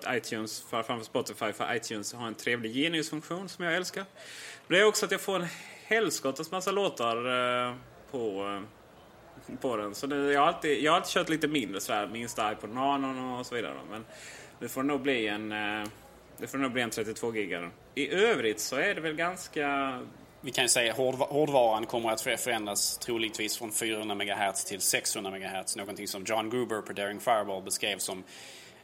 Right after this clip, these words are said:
Speaker 2: eh, en, en betydande, en betydligt snabbare uppdatering än vad, vad liksom siffrorna kanske kan, eh,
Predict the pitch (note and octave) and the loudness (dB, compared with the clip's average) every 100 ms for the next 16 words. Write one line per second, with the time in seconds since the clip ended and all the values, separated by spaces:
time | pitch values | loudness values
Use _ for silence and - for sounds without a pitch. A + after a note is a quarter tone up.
0 | - A2 G#2+ G2+ F2 E2+ A2 A2+ B2+ A#2 | -16 -10 -6 -6 -4 -2 -2 -2 -4 -2
1 | C3 A2+ A#2 - C3+ A2+ G#2+ A2 A2+ - | -2 0 2 4 4 2 0 -2 -6 -8
2 | B2 A#2 C#3+ A#2 - B2+ B2+ A#2+ G#2 A2 | -4 0 0 0 0 2 4 4 2 -2
3 | A#2 A2 G#2+ G2+ G2 G2 G#2+ A2+ G#2 G2 | -4 -4 -2 -2 -2 -4 -4 -6 -6 -6
4 | F#2+ G#2 A2+ - G#2+ F#2+ F#2+ F#2 F#2 F2+ | -4 -4 -4 -4 -4 -6 -8 -10 -10 -8
5 | F2+ F#2 - | -8 -12 -14